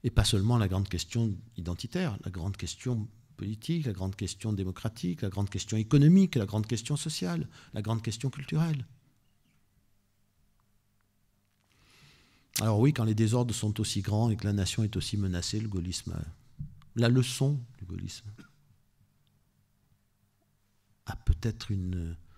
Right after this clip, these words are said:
une force beaucoup plus grande que jamais. Et c'est le moment où on largue tout par-dessus bord.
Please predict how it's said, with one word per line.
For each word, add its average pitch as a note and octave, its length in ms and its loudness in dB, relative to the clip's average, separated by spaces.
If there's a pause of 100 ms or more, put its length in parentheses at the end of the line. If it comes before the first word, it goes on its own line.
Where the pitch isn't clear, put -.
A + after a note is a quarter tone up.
(1500)
une F#2 160 -2
force - 640 -8 (840)
beaucoup - 200 -10
plus G2 160 -6
grande F#2+ 240 -4
que F#2+ 100 -6
jamais. A#2 400 -6 (1120)
Et A2+ 60 4
c'est A2+ 180 2
le G2+ 80 2
moment A2+ 420 2 (400)
où A2+ 60 2
on G2 100 0
largue F#2 360 -2
tout A#2+ 120 -2
par-dessus G2+ 440 0
bord. F#2 280 -6